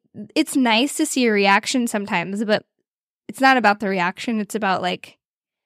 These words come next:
"Here you go." Like, I went out, I, my, one of the, this waitress was so sweet. She was so sweet. And I just, I gave her a tip, and she, it was, like, twenty dollar tip. And it was, oh, like, we had four drinks.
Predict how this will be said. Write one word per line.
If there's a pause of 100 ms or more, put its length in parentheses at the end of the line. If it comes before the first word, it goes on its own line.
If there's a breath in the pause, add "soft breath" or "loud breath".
(540)
"Here
you
go." (140)
Like,
I
went
out,
I,
my,
one
of
the, (320)
this
waitress
was
so
sweet.
She
was
so
sweet. (920)
And
I
just, (440)
I
gave
her
a
tip,
and
she,
it
was,
like, (180)
twenty
dollar
tip. (340)
And
it
was,
oh,
like,
we
had
four
drinks.